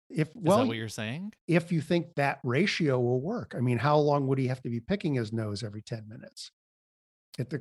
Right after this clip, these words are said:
Speaker 1: the current
Speaker 2: Hmm.
Speaker 1: rate of technology, he, I could probably get him to do it for five or six days, and then it's gonna break down. And it, that's not enough time. It takes about three weeks for the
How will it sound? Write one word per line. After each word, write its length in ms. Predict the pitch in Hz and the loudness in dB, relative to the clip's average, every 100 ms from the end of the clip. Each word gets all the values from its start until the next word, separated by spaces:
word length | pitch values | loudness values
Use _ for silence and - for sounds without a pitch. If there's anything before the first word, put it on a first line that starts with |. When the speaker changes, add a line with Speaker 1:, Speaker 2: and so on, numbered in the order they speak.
| 113 107 | -6 -6
Speaker 1:
the 80 | |
current 320 | 101 190 196 160 | 0 4 4 6
Speaker 2:
Hmm. 60 | |
Speaker 1:
rate 140 | 160 147 | 4 4
of 80 | 131 | 0
technology, 800 | 131 170 180 214 143 131 120 | -2 0 2 2 2 0 -4
he, 260 | 113 139 - | -2 -4 -4
I 120 | 139 127 | -4 -4
could 180 | 117 - | -4 -8
probably 480 | - 143 175 160 147 | -2 2 2 2 0
get 240 | 151 143 | 0 0
him 100 | 147 | 0
to 120 | 139 | -2
do 200 | 117 135 | -2 0
it 80 | 143 | 0
for 160 | - 123 | -2 -10
five 540 | - 110 113 135 123 - | -8 -8 -6 -6 -8 -10
or 160 | - - | -10 -8
six 340 | 127 - - - | -8 -12 -16 -12
days, 500 | 113 120 226 277 226 | -10 -8 -6 -6 -4
and 120 | 156 | -2
then 140 | 151 156 | 0 -2
it's 200 | - - | -4 -4
gonna 220 | 147 135 | -2 0
break 300 | 135 127 - | -2 -4 -4
down. 320 | 131 117 101 - | -6 -6 -8 -6
And 120 | 123 | -4
it, 120 | 147 - - - - | -6 -10 -20 -20 -12
that's 300 | - 156 156 | -2 0 0
not 160 | 175 160 | 0 0
enough 360 | 131 135 139 - | 2 0 -2 -4
time. 300 | 123 107 117 | -6 -6 -8
It 80 | |
takes 240 | - 160 160 | -6 -4 -4
about 440 | 123 131 139 - _ _ _ _ _ _ _ _ _ | -2 0 -2 -4 _ _ _ _ _ _ _ _ _
three 260 | 135 147 165 | -4 0 2
weeks 460 | 143 143 135 139 - | 2 0 0 -4 -8
for 260 | - 131 | -2 -2
the 400 | 117 120 117 127 | 0 0 0 -4